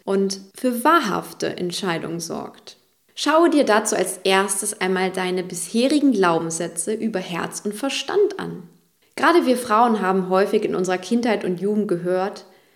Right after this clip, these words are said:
dass wir nicht zu emotional sein sollen, dass wir unser Herz nicht auf der Zunge tragen sollen.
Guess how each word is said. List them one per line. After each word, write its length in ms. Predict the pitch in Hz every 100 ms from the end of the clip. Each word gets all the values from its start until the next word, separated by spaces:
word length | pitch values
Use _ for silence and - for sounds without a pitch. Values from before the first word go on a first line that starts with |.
| _ -
dass 280 | 185 190 196
wir 60 |
nicht 380 | 202 208 233 -
zu 100 | -
emotional 800 | 202 202 190 - 196 196 226 254
sein 340 | 180 170 165
sollen, 420 | 160 87 - - - _ _ - -
dass 200 | - 185
wir 120 | 214 214
unser 200 | 214 214
Herz 480 | 202 226 254 233
nicht 200 | 220 214
auf 120 | 202 202
der 180 | 214
Zunge 380 | 214 - 262 277
tragen 440 | - - 170 165 170
sollen. 320 | - -